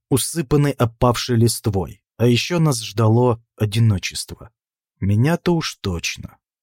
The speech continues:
"Ты помнишь, о чём мы с тобой договорились?" Тяжело спросила Кристина в трубку. "Я не буду больше ждать. У тебя был выбор. Ты мог остаться со мной, понимаешь?"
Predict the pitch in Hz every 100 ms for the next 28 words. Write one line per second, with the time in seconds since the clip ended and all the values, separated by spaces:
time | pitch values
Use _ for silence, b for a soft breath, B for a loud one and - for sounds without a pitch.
0 | _ 147 139 185 160 98 - - - -
1 | - 165 147 - 156 147 165 139 156 170
2 | 170 135 82 - - _ _ _ _ _
3 | 117 107 120 156 - 135 120 - 147 143
4 | 143 139 - 95 98 - 117 92 - -
5 | - _ _ _ _ 107 131 143 151 147
6 | 113 92 95 104 95 85 73 - - _
7 | _ 143 113 143 160 139 180 143 113 131
8 | 131 95 - _ - 170 190 165 147 -
9 | 175 - 120 - 151 170 170 120 - 147
10 | 180 196 185 110 82 -